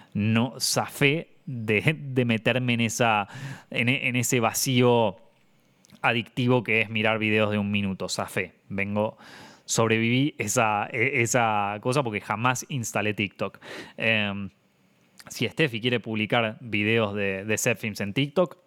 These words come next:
está más que invitada a hacerlo, pero yo no me voy a meter en esa aplicación jamás. Em, Twitter tampoco me afecta tanto porque ya la dejé hace un tiempo.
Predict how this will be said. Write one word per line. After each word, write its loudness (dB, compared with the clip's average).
está -8
más -2
que -6
invitada 0
a 2
hacerlo, 0
pero 0
yo 2
no 0
me 0
voy 0
a -2
meter -4
en -2
esa -4
aplicación -4
jamás. -6
Em, -2
Twitter 4
tampoco -2
me 2
afecta -2
tanto 0
porque -2
ya 2
la 2
dejé -4
hace -6
un -8
tiempo. -4